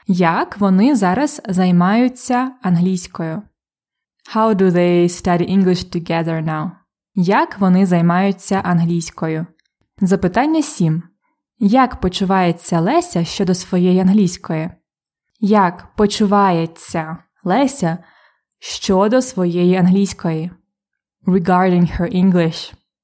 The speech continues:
Запитання вісім. Як Леся хоче скласти іспити на сесії?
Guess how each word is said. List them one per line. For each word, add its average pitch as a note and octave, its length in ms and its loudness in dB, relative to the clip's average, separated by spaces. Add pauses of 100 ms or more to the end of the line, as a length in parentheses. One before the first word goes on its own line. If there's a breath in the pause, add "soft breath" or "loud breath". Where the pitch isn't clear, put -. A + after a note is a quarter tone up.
(280)
Запитання A#3+ 560 0
вісім. F3 480 -4 (540)
Як D4 400 0
Леся A#3+ 320 0
хоче G3+ 300 0
скласти G#3 560 -2
іспити G3+ 560 0
на G3+ 100 4
сесії? E3+ 640 -4